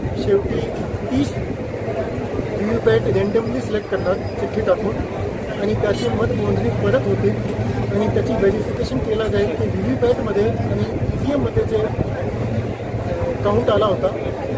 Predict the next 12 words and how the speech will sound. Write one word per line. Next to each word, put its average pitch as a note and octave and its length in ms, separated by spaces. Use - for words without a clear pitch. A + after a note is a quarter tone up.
तो A3+ 60
सेम G#3+ 340
आहे F#3 160
किंवा F#3+ 280
नाही. F#3 160
ते A2 60
सर्व D#3 380
जे A3 100
काउंटिंग G#3 340
आहे G#3 120
शेवटी F#3+ 320
व्हीव्हीपॅटची, - 640